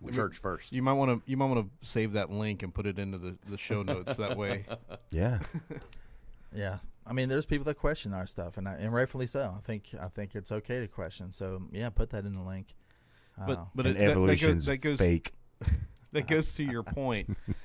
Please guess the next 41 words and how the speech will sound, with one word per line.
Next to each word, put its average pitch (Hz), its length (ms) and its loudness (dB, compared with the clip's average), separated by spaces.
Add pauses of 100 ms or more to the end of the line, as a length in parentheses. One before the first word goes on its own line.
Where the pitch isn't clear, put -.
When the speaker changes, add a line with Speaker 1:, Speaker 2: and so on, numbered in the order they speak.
(200)
Speaker 1:
<laughs> - 480 -6
Speaker 3:
Actually, 143 380 4
the 120 300 -2
Yes 135 240 0
Man 131 180 0
Talks, 147 320 -2
we're 117 80 -4
gonna 117 140 0
be 107 80 -2
talking 143 320 -2
about 104 220 -2
that 104 120 -4
at 98 80 -10
some 113 220 -6
point 101 260 -8 (160)
in 110 160 -8
the, 104 240 -6
uh, 101 140 -4
in 107 100 -6
the 107 60 -4
future. 110 360 -6
But 113 120 -6
Speaker 1:
Nice. - 80 -6
Speaker 3:
anyhow, 127 240 0 (480)
um, 107 480 -4 (360)
but 127 140 -6
th-, 120 160 -8
that 143 200 -2 (260)
proves 135 200 -4
your 101 120 -8
point 95 500 -10
that 104 220 -8 (500)
Speaker 2:
Good, 92 160 -2 (180)
good, 78 200 -14
good - 80 -20 (100)
Speaker 3:
kids 131 300 -4
Speaker 2:
show 95 120 -2
plug. 78 280 -6 (120)
Speaker 3:
Yeah. - 120 -8 (400)
Kids, 135 560 0
um, 98 500 0